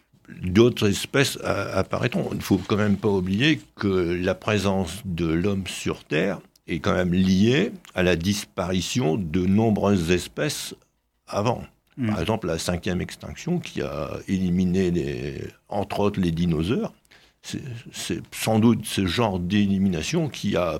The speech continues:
Speaker 1: permis, euh, l'apparition de l'homme. D'ailleurs, la, la toute première extinction, la, à la formation, euh, quand la f-, vi-,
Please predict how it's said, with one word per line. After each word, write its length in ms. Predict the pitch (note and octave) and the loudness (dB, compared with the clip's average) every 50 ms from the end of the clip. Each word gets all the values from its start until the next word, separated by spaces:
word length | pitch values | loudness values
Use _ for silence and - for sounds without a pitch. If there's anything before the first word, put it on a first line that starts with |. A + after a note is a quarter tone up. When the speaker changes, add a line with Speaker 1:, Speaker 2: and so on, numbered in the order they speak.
| - _ - | -8 _ -6
Speaker 1:
permis, 500 | G#2 E2 D2+ F#2+ G#2 A#2+ C#3+ D#3+ D#3+ C3 | -6 -4 -2 0 0 0 0 0 0 0
euh, 640 | G#2+ F2+ D#2 D2+ D2+ D2 - D2 D#2+ D2 D#2 E2 - - G#2 _ _ _ _ _ _ - - - - - - - - - _ _ _ _ _ _ _ _ - | 0 -2 -2 -2 -4 -4 -4 -4 -4 -4 -4 -4 -6 -8 -10 _ _ _ _ _ _ -20 -20 -20 -20 -20 -20 -20 -20 -20 _ _ _ _ _ _ _ _ -4
l'apparition 600 | - G#2+ G#2+ G#2 - F2+ F2+ F#2 F2+ - A2+ A2+ | 0 0 2 2 2 2 2 2 0 2 2 2
de 60 | A#2+ | 2
l'homme. 220 | B2 A2 G2 D2+ - - _ - | 2 2 0 0 -4 -8 _ -2
D'ailleurs, 300 | F#2 F#2+ G2 A#2 B2 A2+ | 2 4 6 6 6 6
la, 140 | G2+ E2+ - - | 4 0 -2 -4
la 200 | - G2 F2 D#2+ D#2 - _ - | -4 -2 -2 -2 -2 -6 _ -2
toute 260 | - G#3 G#3 G#3 - | -2 0 0 -2 -4
première 440 | - C3 C3 C3 B2+ B2 A#2+ G#2+ G2+ | -2 0 2 4 4 4 4 2 2
extinction, 720 | F2+ - - - - F2 F2 - - - D3+ G3 F3+ E3 - _ _ _ _ - _ | 0 -2 -4 -6 -6 -6 -6 -6 -4 -2 -2 -2 -4 -6 -10 _ _ _ _ -20 _
la, 200 | - G#2 G2+ F2 E2 D#2 D#2+ - - - _ _ _ _ - - - - | -10 -6 -6 -6 -6 -8 -14 -16 -18 -20 _ _ _ _ -18 -16 -14 -8
à 80 | G#2 | -4
la 100 | G#2 F#2+ | -4 -4
formation, 540 | F#2+ - B2 A#2+ A#2 A2+ G2+ - - - - - | -2 -2 0 0 2 2 0 0 -2 -6 -8 -8
euh, 180 | - F#2 F2 E2+ E2+ | -8 -6 -6 -6 -4
quand 100 | - A#2 | -2 0
la 160 | A#2 A2+ A2 | 2 2 2
f-, 120 | G#2 - - - _ _ - | 0 -2 -8 -16 _ _ -12
vi-, 220 | F#2 E2+ E2+ - | -6 -6 -6 -6